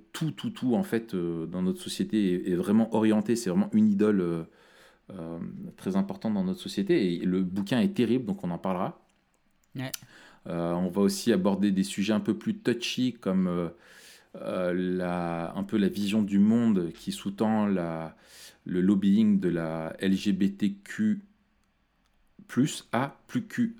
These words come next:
Speaker 1: A plus. Je sais plus ce qu'il y a, enfin j'ai oublié les dernières lettres, euh, à mon avis au bout d'un moment ils auront tout l'alphabet. Mais,
Speaker 2: Ouais,
Speaker 1: euh,
Speaker 2: après il faudra prendre les, les lettres grecques.
Speaker 1: Les Grecs, voilà, ouais. Euh, donc, euh...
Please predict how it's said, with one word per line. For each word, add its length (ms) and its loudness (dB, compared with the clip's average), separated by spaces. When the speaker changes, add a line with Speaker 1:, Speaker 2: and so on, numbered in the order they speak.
Speaker 1:
A 280 -2
plus. 420 -6
Je 80 -4
sais 120 0
plus 140 -4
ce 100 -6
qu'il 120 0
y 40 2
a, 40 2
enfin 160 -2
j'ai 80 0
oublié 200 4
les 120 6
dernières 320 2
lettres, 260 -2
euh, 360 -6
à 40 -6
mon 100 -2
avis 200 2
au 20 2
bout 80 -2
d'un 80 0
moment 160 2
ils 80 -2
auront 140 -6
tout 160 -20
l'alphabet. 440 0
Mais, 320 2
Speaker 2:
Ouais, 100 2
Speaker 1:
euh, 180 0
Speaker 2:
après 180 -2
il 60 -4
faudra 280 -2
prendre 300 -2
les, 260 -2
les 140 -4
lettres 320 -6
grecques. 420 -10
Speaker 1:
Les 220 6
Grecs, 220 2
voilà, 220 2
ouais. 120 -4
Euh, 460 -2
donc, 400 -4
euh... 400 -2